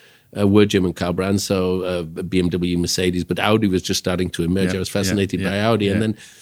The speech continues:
Speaker 1: I, I was doing a study where you had a year out. I was studying at Leeds University, International Management and German. And, um, I had the opportunity to go and spend a year in Ingolstadt working at Audi as a twenty-one-year-old kid or a twenty-one-year-old student,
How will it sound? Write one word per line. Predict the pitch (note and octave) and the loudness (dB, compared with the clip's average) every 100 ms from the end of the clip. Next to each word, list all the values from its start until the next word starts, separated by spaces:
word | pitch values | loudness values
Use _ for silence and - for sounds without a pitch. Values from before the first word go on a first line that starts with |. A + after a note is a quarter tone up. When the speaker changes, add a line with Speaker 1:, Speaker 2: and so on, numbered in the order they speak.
| - _ - | -20 _ -8
Speaker 1:
I, | G#2 A2+ A#2 A#2+ A#2+ | -2 2 0 0 0
I | |
was | A#2 | 0
doing | B2+ B2+ A#2 | 4 2 2
a | |
study | - A#2 A#2+ | 2 2 2
where | A2+ A2+ | 2 2
you | G#2 | 2
had | G#2+ | 2
a | G#2 | 2
year | G2+ G#2 G2 | 2 2 2
out. | A2 B2+ | 0 0
I | |
was | A2+ | -2
studying | - G2+ G2+ | -4 -2 2
at | F#2+ | 2
Leeds | G2 G2 - | 2 0 2
University, | F#2 E2+ G#2+ A#2 B2+ A#2+ G2+ | 0 2 0 -2 -4 -2 -2
International | - G2 F#2 F#2+ | -2 -4 -2 -2
Management | F2 F2+ F2+ F#2 E2+ | -2 0 -2 -2 -2
and | D#2+ | -2
German. | E2+ F#2 A2+ B2 _ _ _ _ _ _ - | -2 0 0 -2 _ _ _ _ _ _ -6
And, | F#2 F#2+ G2 | 0 4 4
um, | G2+ G2 F#2+ F#2+ | 4 4 4 2
I | - G#2 | 2 2
had | A2+ | 4
the | A#2 | 2
opportunity | A2+ - A#2+ G#2+ - G#2 | 2 4 4 4 2 -2
to | G#2+ | 4
go | |
and | G#2+ | 4
spend | - A2+ G2+ | 4 2 4
a | |
year | G2+ G#2 G#2 | 6 6 6
in | G2+ | 4
Ingolstadt | A2 A#2 - A2+ | 0 0 0 -2
working | G2+ G2 F#2 G2+ | 0 -2 0 0
at | F#2 | 0
Audi | F#2+ G#2+ A2+ A2 G2+ | 0 4 6 6 6
as | G2+ F2+ | 6 4
a | G2+ | 2
twenty-one-year-old | F2+ - G2+ G2 F#2+ G2 G2 F#2+ F#2+ F#2 E2 | 2 2 2 4 4 4 6 4 4 2 0
kid | - G2 G#2 E2 | 2 2 2 -4
or | F2+ - | -4 -4
a | |
twenty-one-year-old | - F2+ F2 F#2 F2 F2+ F2 | -2 2 2 2 4 4 2
student, | - - F#2+ G#2 A2+ B2 | -4 2 4 6 4 2